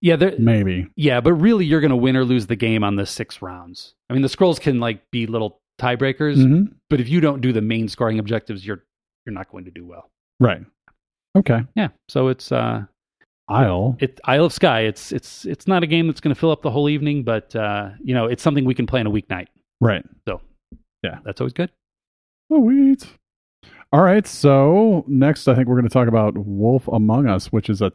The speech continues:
Speaker 2: Telltale game I think you mentioned last time. Had, had you played any of those other kind of novel style Telltale-ish games?
Speaker 1: Uh, surprisingly, no.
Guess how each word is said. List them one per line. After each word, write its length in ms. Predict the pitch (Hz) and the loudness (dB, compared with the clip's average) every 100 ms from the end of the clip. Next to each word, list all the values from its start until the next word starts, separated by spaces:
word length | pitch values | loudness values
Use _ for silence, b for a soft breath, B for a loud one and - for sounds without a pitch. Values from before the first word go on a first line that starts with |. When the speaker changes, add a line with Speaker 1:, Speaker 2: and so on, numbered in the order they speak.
| - | -4
Speaker 2:
Telltale 520 | - 143 127 92 87 | -2 0 0 -2 -2
game 320 | 92 98 92 | -2 -2 -2
I 80 | 92 | -4
think 200 | 104 95 | -4 -4
you 80 | 101 | -4
mentioned 340 | 95 92 95 | -4 -4 -6
last 260 | 92 95 - | -4 -6 -6
time. 360 | 95 92 95 - - B B B B - | -6 -4 -6 -8 -20 B B B B 0
Had, 180 | 143 | 2
had 240 | 143 143 127 | 2 2 2
you 100 | 147 | 0
played 440 | - 147 143 143 | 2 2 4 4
any 140 | 151 151 | 4 4
of 80 | |
those 180 | 147 131 | 2 2
other 200 | 143 139 | 2 2
kind 180 | 139 135 | 2 0
of 60 | 113 | 2
novel 540 | 110 110 117 120 117 | 2 2 2 4 2
style 560 | - 123 117 113 113 113 | 0 0 0 2 0 0
Telltale-ish 760 | 120 117 - 113 117 113 - | 0 0 0 0 0 -2 -6
games? 460 | - 123 135 147 - _ _ | -2 0 0 -2 -8 _ _
Speaker 1:
Uh, 280 | - 135 143 135 | -8 -4 -4 -6
surprisingly, 720 | - - 170 190 120 113 107 | -6 -2 0 2 0 -2 -6
no. 600 | 104 107 101 - - | -6 -6 -6 -10 -20